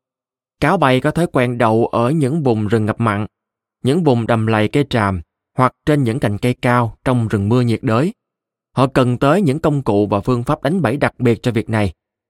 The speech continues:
Do không thể chuẩn bị dụng cụ ngay lập tức, Phil tìm đến mạng lưới người chăm sóc. Tại một cơ sở ở Rockhampton, trên bờ biển hướng về phía Mackay,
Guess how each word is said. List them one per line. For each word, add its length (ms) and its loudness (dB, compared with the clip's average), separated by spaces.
Do 280 4
không 240 -2
thể 140 0
chuẩn 240 0
bị 200 0
dụng 220 -2
cụ 280 0
ngay 100 0
lập 180 -2
tức, 160 0
Phil 260 4
tìm 220 -2
đến 160 0
mạng 260 -2
lưới 200 2
người 220 0
chăm 160 -4
sóc. 320 -2
Tại 200 2
một 240 0
cơ 120 2
sở 460 0
ở 220 -2
Rockhampton, 480 -2
trên 240 4
bờ 120 4
biển 300 0
hướng 220 0
về 260 2
phía 120 0
Mackay, 440 -2